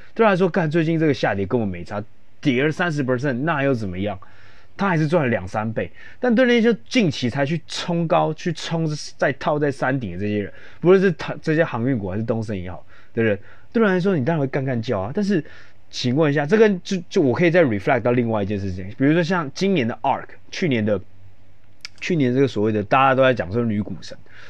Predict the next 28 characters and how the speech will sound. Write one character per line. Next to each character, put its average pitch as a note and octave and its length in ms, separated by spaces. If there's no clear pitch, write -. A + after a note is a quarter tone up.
那 A2+ 300
尤 A#2 80
其 B2+ 140
是 B2 60
在 A#2+ 340
台 G#2 160
湾， G#2+ 180
我 F#2+ 100
相 G#2+ 160
信 A2 80
很 F2+ 160
多 F#2+ 280
人 E2+ 240
因 F#2+ 80
为 G2+ 80
股 E2+ 220
癌 D2+ 140
认 F#2+ 200
识 F#2 200
这 E2+ 100
个 - 100
ARK， - 400
那 F#2+ 200
这 G2+ 100
个 G#2+ 120
就 G#2 100
是 G#2 60
他， B2+ 160